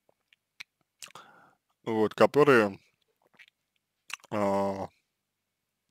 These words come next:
ну, в частности, вот, э, заклю-, заключается в том, э, что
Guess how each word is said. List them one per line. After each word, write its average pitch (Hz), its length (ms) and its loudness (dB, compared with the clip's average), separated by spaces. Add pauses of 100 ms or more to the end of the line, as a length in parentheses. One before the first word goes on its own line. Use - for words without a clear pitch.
(1080)
ну, 180 120 -2
в - 120 -14
частности, 139 600 6
вот, 101 220 -4 (2750)
э, 110 260 6
заклю-, - 1120 -8
заключается 123 680 4
в - 80 -10
том, 147 340 0
э, 107 840 4
что - 220 -6